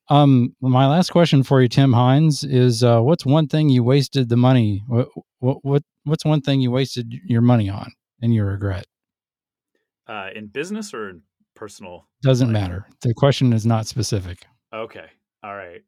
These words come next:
Speaker 2: Um, gosh, I would almost, and I, this is probably, like, not P C to say, but I would say my college education.
Speaker 1: Hmm.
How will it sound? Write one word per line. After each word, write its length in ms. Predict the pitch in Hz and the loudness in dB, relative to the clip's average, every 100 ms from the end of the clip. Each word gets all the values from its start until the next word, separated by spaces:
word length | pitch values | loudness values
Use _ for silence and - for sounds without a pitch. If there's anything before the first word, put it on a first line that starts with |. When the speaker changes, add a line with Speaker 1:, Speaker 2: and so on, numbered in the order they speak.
| - | -20
Speaker 2:
Um, 500 | 110 107 98 92 87 _ _ _ _ _ _ | -16 -14 -16 -20 -20 _ _ _ _ _ _
gosh, 320 | - 101 92 - - | -18 -16 -16 -20 -16
I 100 | 113 | -12
would 160 | 127 - | -12 -16
almost, 800 | 117 113 120 110 92 87 - - _ _ | -16 -16 -14 -14 -16 -18 -20 -20 _ _
and 100 | 113 | -18
I, 300 | 98 95 92 - - | -14 -14 -16 -20 -20
this 180 | 110 110 | -20 -20
is 60 | |
probably, 480 | - 101 92 87 92 | -16 -14 -14 -16 -18
like, 260 | 87 87 107 | -16 -18 -20
not 200 | 104 - | -20 -20
P 120 | 98 | -20
C 240 | - 95 | -20 -20
to 80 | 90 | -20
say, 320 | - 107 92 82 | -20 -18 -18 -20
but 180 | 90 92 | -20 -20
I 140 | - 98 | -20 -20
would 140 | 92 | -20
say 240 | - 95 98 | -20 -20 -20
my 160 | 92 | -20
college 380 | 90 92 92 92 | -20 -20 -20 -20
education. 640 | 92 104 104 110 - 85 _ _ _ _ _ _ | -20 -20 -20 -20 -20 -20 _ _ _ _ _ _
Speaker 1:
Hmm. 220 | - 147 | -4 -2